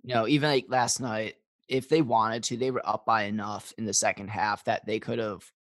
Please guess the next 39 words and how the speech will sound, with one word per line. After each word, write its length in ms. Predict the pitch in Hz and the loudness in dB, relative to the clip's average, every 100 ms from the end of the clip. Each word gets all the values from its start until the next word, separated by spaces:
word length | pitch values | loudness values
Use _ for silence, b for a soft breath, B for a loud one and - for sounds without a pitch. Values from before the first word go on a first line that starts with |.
| _ _ _ _ _ - | _ _ _ _ _ -4
taken 320 | - 131 127 104 | 4 4 4 -2
Akers 420 | 113 107 101 - | -4 -4 -6 0
out 240 | 98 87 | 2 0
in 80 | 85 | -4
the 60 | 73 | -16
fourth 380 | - 101 98 - | -8 -6 -6 -8
quarter 420 | 107 101 95 98 | -6 -6 -6 -8
just 220 | 104 - | -6 -4
to 260 | 92 87 87 - | -4 -6 -10 -6
keep 240 | 143 131 | -2 -2
him 120 | 113 | -4
fresh 480 | 95 - 104 101 - - | -8 -2 0 0 -4 -6
and 360 | 101 87 73 _ _ _ _ _ | -12 -12 -16 _ _ _ _ _
put 140 | 139 120 | 0 0
in 100 | 113 | -2
Henderson, 500 | 117 107 - 110 101 | -6 -6 -6 -8 -10
who, 220 | 123 113 | -8 -6
like 140 | 107 | -6
you 60 | - | -4
said, 220 | 123 101 | -2 -2
has 220 | 104 85 | -6 -6
looked 180 | 131 135 | -6 -6
good, 220 | 104 90 | -10 -8
but 140 | 107 - _ b - | -8 -8 _ b 0
Akers 560 | 139 127 127 117 - - | 0 2 -2 0 -4 -6
just 200 | - - - | -10 -4 0
absolutely 500 | 117 117 131 110 107 | 0 2 -2 -2 -6
looks 240 | 85 - - | -8 -8 -4
better. 420 | 95 110 113 117 b b b - | -2 -2 -4 -8 b b b -4
I 40 | |
mean, 140 | 127 117 | -2 0
this 160 | 139 | -2
is 120 | 151 | -2
the, 340 | - 117 95 82 - | 2 2 2 -6 -14
a 40 | 113 | -10
Todd 300 | 120 107 98 | -4 -4 -4
Gurley 300 | 110 107 104 | -6 -4 -6
type 240 | 104 95 | -6 -6
of 100 | 95 | -8